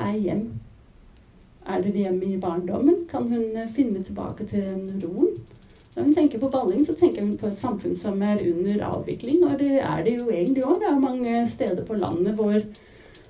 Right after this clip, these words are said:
gårdene spiser hverandre, som hun skriver. Så kanskje er det ikke så mange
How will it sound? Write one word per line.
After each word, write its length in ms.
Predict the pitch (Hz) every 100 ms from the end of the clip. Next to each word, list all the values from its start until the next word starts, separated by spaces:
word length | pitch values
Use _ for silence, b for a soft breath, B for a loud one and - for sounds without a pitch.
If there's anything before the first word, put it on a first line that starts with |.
| B - 196
gårdene 840 | 233 208 202 196 202 208 214 214
spiser 360 | 208 214 180 214
hverandre, 420 | 208 196 202 214
som 200 | 208 208
hun 260 | 214 214 220
skriver. 480 | 220 220 214 269 294 - - - - - b b b - -
Så 160 | 240
kanskje 240 | 247 214 254
er 200 | 214 175
det 120 | 202
ikke 140 | 285
så 40 | 330
mange 480 | 311 269 233 226 226